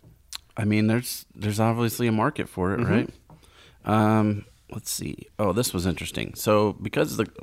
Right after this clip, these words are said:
Speaker 1: I guess the way where the plants are and how the government works,
Speaker 2: Mm-hmm.
Speaker 1: tequila could only be made in the state of Jalisco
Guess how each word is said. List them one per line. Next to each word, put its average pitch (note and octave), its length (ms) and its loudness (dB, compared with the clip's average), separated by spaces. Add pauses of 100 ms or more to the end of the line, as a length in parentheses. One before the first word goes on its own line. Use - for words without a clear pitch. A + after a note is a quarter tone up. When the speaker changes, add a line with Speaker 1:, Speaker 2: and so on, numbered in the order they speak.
(120)
Speaker 1:
I - 80 -8
guess A2 240 -2
the E2+ 80 -4
way F#2 360 0
where F2+ 280 -6
the - 80 -12
plants G#2+ 380 0
are G2 280 4
and E2+ 140 0
how F2+ 120 -2
the E2 100 -6
government G2+ 420 0
works, G#2 340 -6 (240)
Speaker 2:
Mm-hmm. G2 140 -14 (340)
Speaker 1:
tequila C3+ 440 2
could A2+ 120 2
only A2 220 6
be G#2+ 160 6
made F#2 260 4
in E2+ 80 0
the E2 80 -2
state F2 320 -2
of E2 300 -4
Jalisco A#2+ 840 -2